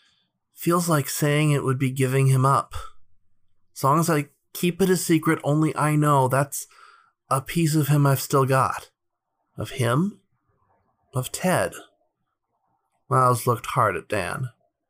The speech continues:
who kept his eyes fixed on the water being devoured by the progress of the ferry. "Ted turned you, didn't he?" The brief sliver of Idaho had flashed past almost before the sun was up, and Washington had been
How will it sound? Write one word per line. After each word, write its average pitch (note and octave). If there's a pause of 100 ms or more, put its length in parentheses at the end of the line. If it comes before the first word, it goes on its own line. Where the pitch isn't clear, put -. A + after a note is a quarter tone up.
(140)
who C#3
kept C#3
his A#2+
eyes G#2+
fixed -
on A2
the G#2
water G2
being G2
devoured A2
by G#2
the -
progress G#2+
of G2
the G2
ferry. E2+ (1160)
"Ted E3
turned D3
you, G#2
didn't A2
he?" - (1800)
The -
brief F3+
sliver D#3+
of B2+
Idaho A#2
had A#2+
flashed -
past -
almost C3
before A#2+
the A2
sun G#2
was G2
up, - (420)
and A#2
Washington C#3
had B2+
been A#2+